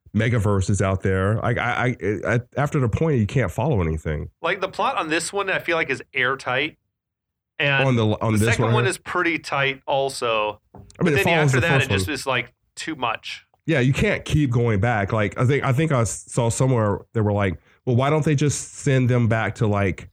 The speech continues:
Speaker 2: When Sarah was, like, a little kid?
Speaker 1: or not even that, like, send her back to Sarah's, like, great, great grandparents when they wouldn't, definitely wouldn't have had weapons to, uh, stop the Terminator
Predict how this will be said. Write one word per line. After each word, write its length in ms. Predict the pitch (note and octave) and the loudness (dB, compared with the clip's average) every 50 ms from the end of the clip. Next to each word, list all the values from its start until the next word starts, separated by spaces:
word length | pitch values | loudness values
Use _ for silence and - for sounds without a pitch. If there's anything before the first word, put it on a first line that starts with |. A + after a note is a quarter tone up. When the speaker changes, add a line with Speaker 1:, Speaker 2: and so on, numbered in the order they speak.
| _ | _
Speaker 2:
When 120 | - B2+ A#2+ | -10 -10 -10
Sarah 300 | - - - B2 A#2+ B2+ | -6 -2 0 0 0 0
was, 120 | B2+ B2 B2 | 0 0 -2
like, 140 | B2+ A#2+ | -2 -2
a 40 | B2 | -2
little 180 | B2 B2 B2 A#2+ | -2 -2 -4 -2
kid? 240 | A#2+ - C3+ C3 C3+ | -2 0 0 2 2
Speaker 1:
or 120 | F#3 G3 | 2 2
not 160 | F#3+ G#3+ A#3+ A#3+ | 2 2 2 2
even 200 | A3 F#3+ E3 D3 | 2 2 2 2
that, 240 | F3 G#3+ A3+ - | 2 2 0 0
like, 220 | - C3 B2 G#2 - | 2 2 0 0 -2
send 260 | - - - D#3+ D#3+ | -2 -2 0 2 2
her 60 | D#3+ | 2
back 220 | D3 D#3+ D3+ C#3+ C#3+ | 2 2 0 0 0
to 240 | - C#3+ A#2+ A2 G#2 | 0 0 2 2 0
Sarah's, 420 | F#2 - - D3 C#3+ C#3+ C3+ A#2 A2+ | 0 0 0 2 2 2 2 2 2
like, 200 | A#2+ A2+ F#2 F#2 | 2 0 0 0
great, 240 | - A2+ A#2+ C3+ B2+ | 0 0 0 0 0
great 180 | - C3 B2 A2 | 0 0 0 0
grandparents 680 | F2 G2+ G2 A2 C#3 C#3+ C3+ A#2 G#2 F2+ E2+ E2 D#2 - | 0 0 0 0 0 2 2 2 2 2 2 0 -2 -2
when 100 | - G#2 | 0 0
they 100 | A2 A#2+ A#2+ | 2 2 2
wouldn't, 300 | A2+ B2 B2+ G2 E2 F#2+ | 2 2 0 0 0 0
definitely 360 | B2 C3+ D#3+ - D3 C3+ G#2+ | 0 0 0 0 0 2 2
wouldn't 220 | A2+ A2 G2+ F#2+ | 2 2 2 2
have 80 | G2 G#2+ G2+ G2 | 2 2 2 2
had 80 | F2+ F2+ | 2 2
weapons 640 | G2 G2 G2+ G2+ - G2 F#2+ F#2 F2+ E2+ - - - _ _ _ _ _ _ _ - | 2 2 2 2 2 2 2 2 0 -2 -4 -8 -14 _ _ _ _ _ _ _ -4
to, 540 | - A2+ G#2+ G2+ G2 F#2 F#2 E2+ E2 D#2 - _ | 0 0 2 4 4 4 4 2 2 0 -2 _
uh, 280 | F2+ F2+ E2+ E2 D2+ - | -2 -2 0 0 -2 -2
stop 360 | - - - - G#2+ G2 F2 - | -4 -6 -4 -2 -2 -2 -2 -2
the 60 | G2 | -4
Terminator 600 | F2 - G#2+ F#2+ F2+ F2+ F2 E2+ D#2+ D#2+ C#2 - | -2 -2 0 0 0 0 0 0 0 0 -2 -4